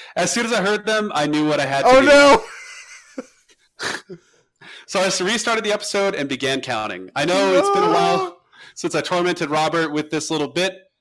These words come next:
Speaker 1: but all the more reason to bring it back. And don't worry, Jay. Uh, Jay committed plenty as well. It's always
Speaker 2: Okay.
Speaker 1: fun when you guys get excited while explaining mechanics and descriptions. The likes really start to fly.
Speaker 2: <laughs>
Speaker 1: Three hundred and forty-one likes to be exact.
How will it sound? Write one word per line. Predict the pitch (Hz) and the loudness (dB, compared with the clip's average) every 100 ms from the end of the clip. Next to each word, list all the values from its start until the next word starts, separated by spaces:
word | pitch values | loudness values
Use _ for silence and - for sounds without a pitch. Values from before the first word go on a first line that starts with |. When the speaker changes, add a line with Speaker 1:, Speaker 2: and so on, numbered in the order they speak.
| _ | _
Speaker 1:
but | 143 139 | -8 -2
all | 147 165 | 0 0
the | 170 | 0
more | 160 151 | -2 -2
reason | 139 131 | -2 -4
to | 127 | -6
bring | - 123 | -4 -4
it | 175 | -2
back. | 196 202 147 | -2 -4 -6
And | |
don't | 165 196 180 | -4 -2 -2
worry, | 156 139 | -2 -2
Jay. | 139 156 156 151 _ _ - | -2 -2 -4 -8 _ _ -6
Uh, | 139 131 | -2 -2
Jay | 160 180 | -2 -4
committed | 180 185 165 - | -2 -2 -4 -4
plenty | - 151 151 156 | -4 -4 -4 -4
as | 127 127 - | -2 -4 -4
well. | 101 87 - - | -6 -6 -8 -10
It's | 147 | -4
always | 202 226 - | -2 -2 -4
Speaker 2:
Okay. | 202 | -8
Speaker 1:
fun | 202 190 | -8 -6
when | 156 | -4
you | 156 | -2
guys | 156 147 | -2 -2
get | 151 | -6
excited | - 160 156 | -4 -4 -4
while | 143 127 | -4 -4
explaining | - 160 156 139 | -6 -6 -4 -4
mechanics | - 160 160 - | -4 -6 -6 -10
and | 127 | -14
descriptions. | 107 - 185 233 233 - - _ - | -12 -10 -8 -8 -10 -12 -18 _ -8
The | 143 | -4
likes | 143 - | -4 -4
really | 160 170 | -4 -2
start | - 143 | -4 -6
to | 123 | -6
fly. | - 104 82 69 _ | -8 -6 -6 -8 _
Speaker 2:
<laughs> | - 208 | -6 0
Speaker 1:
Three | - 226 220 | 4 4 2
hundred | 214 220 175 | -4 -4 -6
and | 165 | -6
forty-one | 180 180 175 160 | -4 -2 0 0
likes | 139 131 - | 0 -4 -6
to | 123 | -8
be | 120 | -8
exact. | - 92 85 - | -8 -10 -12 -10